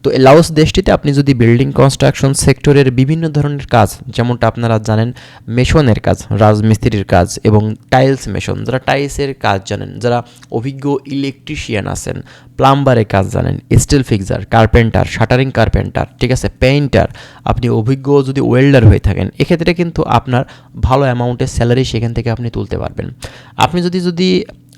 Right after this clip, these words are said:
আপনি যদি কোনো কাজ না জানেন, আপনি একজন সাধারণ কর্মী হিসেবে বাংলাদেশ থেকে যদি যান, সেক্ষেত্রে কিন্তু অবশ্যই চারশো থেকে সাড়ে চারশো ডলার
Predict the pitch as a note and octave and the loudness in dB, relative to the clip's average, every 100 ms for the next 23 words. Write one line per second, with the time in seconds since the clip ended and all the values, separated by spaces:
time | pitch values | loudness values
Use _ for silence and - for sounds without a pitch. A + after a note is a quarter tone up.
0 | - - D#3 D#3 D#3+ E3 E3 D#3+ C3+ B2+ | -2 -2 0 0 0 0 -2 -2 0 0
1 | A#2+ A2 G#2+ G#2 G2 F#2+ F#2 - - A2+ | 0 -2 0 0 0 -2 -4 -4 -4 0
2 | A2+ B2 B2+ C3 C3 C#3+ C#3+ C#3+ D3 D3 | 0 0 0 0 2 2 2 0 2 0
3 | D3 D3 C#3+ C#3+ C#3+ C#3+ - B2 A2+ A2 | 2 0 0 -2 -2 0 0 0 0 0
4 | A2 F3 - C#3+ C3+ C3+ C3 C3+ C#3+ A2+ | 0 0 -2 0 0 0 0 -2 0 2
5 | A2 A2+ - D#3+ B3 - - - - C3 | 2 0 2 0 0 -12 -20 -20 -4 2
6 | C3 D#3+ F3 F#3+ F#3 C#3+ C#3+ C3+ A#2+ - | 2 2 2 2 2 4 2 4 2 2
7 | D#3 A#2 C3 | 4 6 4